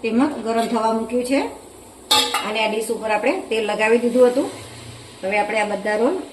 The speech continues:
આ રીતે આની ઉપર ગોઠવી દેવાના છે. ચાલો, આ રીતે આપણે બધા રોલ મૂકી દીધા છે. હવે આપણે આને ઢાંકી અને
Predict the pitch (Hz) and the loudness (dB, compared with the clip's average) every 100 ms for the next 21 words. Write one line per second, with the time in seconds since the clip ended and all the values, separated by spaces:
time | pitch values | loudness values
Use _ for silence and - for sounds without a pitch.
0 | 202 208 196 240 381 - - - - - | -6 -6 0 0 0 -8 -18 -20 -20 -12
1 | 214 196 196 233 202 208 233 233 233 247 | -6 -6 -2 -2 -2 4 6 8 6 6
2 | 262 262 302 403 - - - - - - | 2 4 2 2 -10 -20 -20 -20 -20 -20
3 | - - - - - - - - - - | -20 -20 -20 -20 -20 -20 -20 -20 -20 -20
4 | - - - - - - - - - - | -20 -20 -20 -20 -20 -20 -20 -20 -20 -20
5 | - - - - 233 226 220 226 - 226 | -20 -20 -18 -6 -2 0 -2 -2 -2 0
6 | 285 359 233 220 226 233 233 233 233 - | 0 0 -2 -4 -2 0 0 0 -2 -2
7 | 240 247 247 269 453 - - 190 214 214 | -2 4 4 2 -4 -8 -8 -4 -2 -2
8 | 220 214 214 196 190 247 254 240 370 | -2 -4 -4 -4 -4 -2 0 0 0